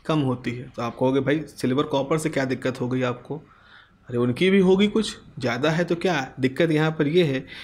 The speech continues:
कि सिल्वर और कॉपर का जो कंसंट्रेशन है इलेक्ट्रॉन का, यानी एन की वैल्यू, वो कम है, जबकि जिंक और कैडमियम, एल्युमिनियम, गैलिनियम, इनका कंसंट्रेशन, इलेक्ट्रॉन कंसंट्रेशन, इलेक्ट्रॉन डेंसिटी काफ़ी ज़्यादा है।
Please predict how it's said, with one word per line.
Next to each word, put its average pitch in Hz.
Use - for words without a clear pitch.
कि 165
सिल्वर 165
और 180
कॉपर 147
का 185
जो 180
कंसंट्रेशन 156
है 220
इलेक्ट्रॉन 147
का, 127
यानी 135
एन 208
की 208
वैल्यू, 131
वो 143
कम 180
है, -
जबकि 147
जिंक 190
और 156
कैडमियम, 147
एल्युमिनियम, 143
गैलिनियम, 139
इनका 151
कंसंट्रेशन, 147
इलेक्ट्रॉन 143
कंसंट्रेशन, 151
इलेक्ट्रॉन 147
डेंसिटी 143
काफ़ी 160
ज़्यादा 147
है। 135